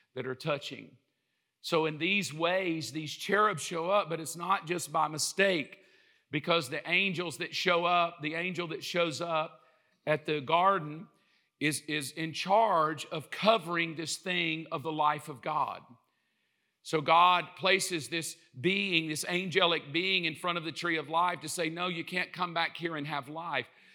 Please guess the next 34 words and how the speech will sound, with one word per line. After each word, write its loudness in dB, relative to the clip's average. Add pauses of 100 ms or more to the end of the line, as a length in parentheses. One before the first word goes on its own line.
So -2
one -2
thing -2
we -2
can -6
gather 4
about 0 (280)
a -2
cherub 4 (340)
is -2
a -4
cherub 2
was -4
a -4
being -2
that -4
would -6
guard 4
the -6
life -2
of -12
God. -4 (1500)
The -4
next 4
one -6
was 0
they -2
show -2
up 0
around -2
the -4
throne -2
of -8
God -4